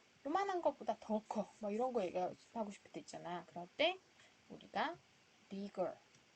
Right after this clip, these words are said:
이렇게 씁니다. 그래서 더 큰 이란 뜻이 되거든요. 근데 여기서는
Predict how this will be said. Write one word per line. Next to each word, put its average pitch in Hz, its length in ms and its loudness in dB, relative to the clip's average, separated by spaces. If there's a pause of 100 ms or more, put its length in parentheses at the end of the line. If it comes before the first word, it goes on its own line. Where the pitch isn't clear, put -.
(340)
이렇게 180 300 -4
씁니다. 269 480 -4
그래서 - 260 -6
더 180 360 -2 (140)
큰 403 400 -4 (840)
이란 185 240 -6
뜻이 - 180 -12
되거든요. 214 460 -8 (640)
근데 277 140 4
여기서는 311 680 6